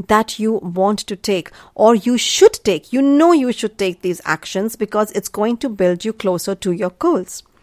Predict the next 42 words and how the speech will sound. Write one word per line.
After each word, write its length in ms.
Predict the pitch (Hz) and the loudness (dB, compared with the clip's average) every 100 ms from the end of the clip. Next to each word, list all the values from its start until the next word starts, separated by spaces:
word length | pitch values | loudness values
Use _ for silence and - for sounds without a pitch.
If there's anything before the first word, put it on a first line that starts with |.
| _ - - _ | _ -20 -20 _
Write 480 | 202 185 240 330 - | -4 2 2 2 0
down 320 | 220 202 214 - _ | 2 2 2 -6 _
all 280 | 240 220 247 | 6 6 6
the 160 | 214 202 | 2 0
actions. 420 | 170 - 185 180 | 0 -4 -8 -8
Do 200 | - 285 | -2 0
not 320 | 285 269 269 | 2 0 -2
limit 340 | 214 196 196 - | -2 -2 -2 -4
yourself. 480 | 185 - 160 - | -6 -4 -8 -6
Don't 280 | - 254 277 | 0 0 2
limit 260 | 226 220 - | 0 -2 -2
yourself 420 | 220 - 196 196 | -4 0 0 0
to 100 | 214 | -2
one 280 | 180 185 190 | 2 2 2
action 440 | 151 180 - 185 175 | 0 -4 -4 -6 -4
or 80 | |
five 340 | 160 - 202 202 | -4 2 4 4
actions 440 | 175 170 170 160 | -2 -2 -8 -8
or 100 | 160 - | -8 -2
eight 180 | 208 202 | -2 -2
actions. 460 | 156 - 151 - - - - _ | -6 -8 -12 -14 -18 -20 -20 _
Keep 300 | - 311 339 | -2 4 4
writing 420 | 269 214 214 233 233 | 6 4 4 0 0
actions 480 | 185 196 - 226 - | -2 -2 -2 -4 0
as 240 | 196 233 | 2 2
they 100 | - | 0
come 260 | 254 214 202 | -2 0 0
to 100 | - | -2
your 160 | 214 196 | 0 0
mind 340 | 180 180 196 | 2 2 0
today, 460 | - 196 185 196 202 | -2 -4 2 2 2
tomorrow, 520 | - 185 185 190 202 | -2 -2 2 2 2
after 320 | - 208 - 226 | 4 2 2 -6
ten 260 | 214 190 | -2 0
days, 220 | 185 180 - | 0 -2 0
after 320 | 190 208 247 | -2 -2 -6
fifteen 460 | 220 208 214 202 | -6 -6 -2 -2
days. 220 | 180 - - | -2 -4 -8
Keep 340 | - 254 - | -8 -8 -2
writing 320 | 185 180 196 | -2 -2 -4
those 180 | 180 170 | -4 -4
actions. 600 | 151 156 - - - - | -6 -8 -12 -16 -16 -20